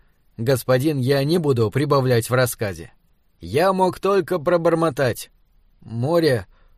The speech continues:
О, Господи!" Он даже засмеялся. "Ну, конечно! Кто же в молодости не любит море? Вам будет у нас приятно. Вы увидите прекрасное море.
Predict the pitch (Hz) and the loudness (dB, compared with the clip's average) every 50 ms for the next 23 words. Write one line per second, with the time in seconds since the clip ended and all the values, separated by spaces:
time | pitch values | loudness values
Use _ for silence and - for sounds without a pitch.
0 | _ _ - - 151 147 135 131 127 113 - - - 101 87 87 82 76 - _ | _ _ -8 -4 -4 -2 -2 0 -2 -2 -4 -6 -10 -12 -12 -12 -14 -16 -20 _
1 | _ _ _ _ _ _ _ - 185 185 165 156 156 160 156 127 147 147 135 131 | _ _ _ _ _ _ _ -8 -4 -4 -2 2 2 2 2 4 2 0 0 0
2 | 147 139 - 135 143 139 131 123 107 92 90 - - - - - - _ _ _ | -2 -4 -4 -4 -2 0 0 0 0 -2 -4 -10 -14 -16 -18 -20 -20 _ _ _
3 | _ _ _ _ - - 214 214 190 165 160 - 160 156 147 139 131 123 107 98 | _ _ _ _ -18 -8 -2 2 2 2 4 4 2 2 2 2 0 -2 -2 -4
4 | 92 87 - - - 87 80 - - - - _ _ _ - - - 185 165 185 | -6 -8 -8 -12 -12 -14 -18 -20 -20 -20 -20 _ _ _ -10 -2 2 4 4 6
5 | 220 226 175 190 214 208 170 156 160 170 185 220 226 214 214 202 190 202 196 - | 6 4 4 4 4 2 2 2 2 4 4 6 6 6 4 4 4 2 0 0
6 | - - 202 202 196 180 180 190 196 190 180 190 208 208 202 185 185 196 175 156 | -2 -6 -4 -4 -2 0 0 0 2 2 4 4 6 6 6 6 4 2 0 0
7 | 165 170 165 156 147 127 117 107 95 82 - - - - - _ _ _ - - | -2 0 2 2 2 2 0 -2 -4 -6 -10 -16 -20 -20 -20 _ _ _ -20 -20
8 | - - - - 117 131 190 226 226 220 202 190 214 220 196 208 202 202 208 202 | -20 -18 -12 -6 0 4 4 6 6 4 4 2 2 2 4 2 4 4 4 4
9 | 202 202 202 - - - - 190 190 175 175 165 151 135 120 - 110 101 90 - | 6 4 4 2 0 0 0 2 4 6 6 6 4 4 2 -2 -8 -10 -10 -14
10 | - _ _ _ _ _ - 104 127 175 214 226 214 202 180 170 190 226 220 202 | -20 _ _ _ _ _ -6 -2 2 6 6 8 8 6 4 2 0 -2 -2 0
11 | 208 208 147 - 190 208 180 123 180 185 180 160 120 143 143 180 208 196 165 - | -2 -2 0 2 2 2 2 2 2 2 2 2 0 0 2 4 4 4 2 -2
12 | - - 147 143 139 135 127 127 135 135 135 117 110 98 - | -6 -8 -6 -4 -4 -4 -4 -4 -2 -4 -4 -4 -6 -8 -12